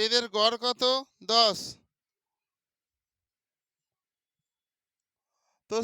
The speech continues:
শ্রেণী স-, আহ, শ্রেণী গড় কত হবে দেখো, কুড়ি আর তিরিশের গড় হচ্ছে পঁচিশ, মানে পঞ্চাশ, পঞ্চাশের হাফ পঁচিশ, পঁচিশের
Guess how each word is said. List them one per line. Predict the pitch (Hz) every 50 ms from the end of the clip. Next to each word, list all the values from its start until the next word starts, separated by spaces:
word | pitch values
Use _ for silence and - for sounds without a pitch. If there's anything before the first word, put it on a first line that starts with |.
| -
শ্রেণী | - 226 226 220 226 233 254 262 240 247
স-, | 254 240 185 190 196
আহ, | 196 185 180 - _ _ _ _ _ _ _ _ _ _ _ _ _ _ -
শ্রেণী | - - 226 226 226 240 254 262 240
গড় | 262 254 254 240 247
কত | 247 247 - 254 247
হবে | 240 220 208 202 202
দেখো, | 208 208 220 269 294 339 - _ _ - - - - _ _ _ _ _ -
কুড়ি | 208 220 233 247 269 277 269 - - 180 196
আর | 196 196 196 - -
তিরিশের | 226 214 240 220 - 254 247 247 202 - _ - - - - - - 170 165 160
গড় | 190 202 226 240 254
হচ্ছে | 247 - 262 247 - -
পঁচিশ, | 240 240 214 - 269 277 262 - - 220 202 190
মানে | 190 196 190 165
পঞ্চাশ, | 214 226 233 240 262 269 262 - 240
পঞ্চাশের | 226 226 220 233 233 - 247 240 233
হাফ | 233 233 _ -
পঁচিশ, | 233 226 202 262 269 269 - - - _ _ _ _ _ _ _ _ _ _ _ _ _ _ _ _ _ _ _ _
পঁচিশের | - 214 208 220 254 254 233